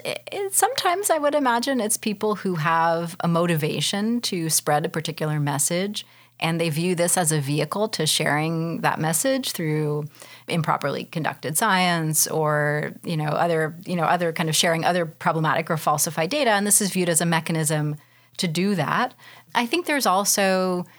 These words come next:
kind of legitimately, sometimes the value of peer review does come in, and there can be someone where the, you know, there's a mistake or there's a misinterpretation, and maybe, hopefully, that might be picked up during peer review.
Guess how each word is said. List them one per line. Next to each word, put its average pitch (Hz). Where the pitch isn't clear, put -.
kind 214
of 185
legitimately, 240
sometimes 185
the 214
value 165
of 190
peer 160
review 165
does 156
come 165
in, 349
and 240
there 165
can 160
be 156
someone 160
where 151
the, 147
you 160
know, 156
there's 165
a 165
mistake 175
or 185
there's 170
a 165
misinterpretation, 196
and 156
maybe, 156
hopefully, 196
that 185
might 156
be 175
picked 160
up 160
during 156
peer 151
review. 160